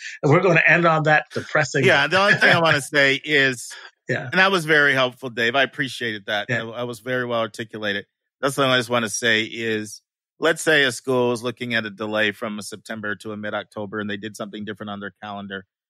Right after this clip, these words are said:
Speaker 2: That's six months from now, and a lot can happen in six months.
Speaker 1: Right.
Speaker 2: So I'm gonna remain optimistic that within the next four to six months, um, enough progress was gonna make, be made so that, um, students will be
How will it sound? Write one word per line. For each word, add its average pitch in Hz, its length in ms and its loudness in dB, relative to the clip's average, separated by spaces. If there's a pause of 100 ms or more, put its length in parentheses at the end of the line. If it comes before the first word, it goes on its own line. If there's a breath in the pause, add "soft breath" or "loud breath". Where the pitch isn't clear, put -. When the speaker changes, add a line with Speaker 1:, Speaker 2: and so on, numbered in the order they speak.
(140)
Speaker 2:
That's 185 180 2
six - 320 -4
months 135 300 -2
from 113 160 -6
now, 98 240 -2
and 143 80 -6
a - 20 0
lot 208 220 0
can 180 100 -2
happen 131 320 -2
in 101 100 -4
six - 300 -14
months. 92 320 -16 (180)
Speaker 1:
Right. 101 120 -12
Speaker 2:
So 135 80 2
I'm 180 100 2
gonna 175 220 4
remain 135 500 2
optimistic 117 840 -4 (440)
that 113 240 4 (100)
within 123 460 -2
the 120 80 0
next 117 420 0 (300)
four 131 180 2
to 117 80 0
six 120 300 -8
months, 110 420 -4 (140)
um, 110 320 -6
enough 127 320 -4
progress 117 440 0
was 107 120 -12
gonna 113 200 -6
make, 107 440 0
be 117 120 -12
made 104 420 -4 (420)
so 117 260 2
that, 107 360 2 (180)
um, 101 420 -2 (360)
students 120 380 -4
will 117 200 -2
be 107 420 -2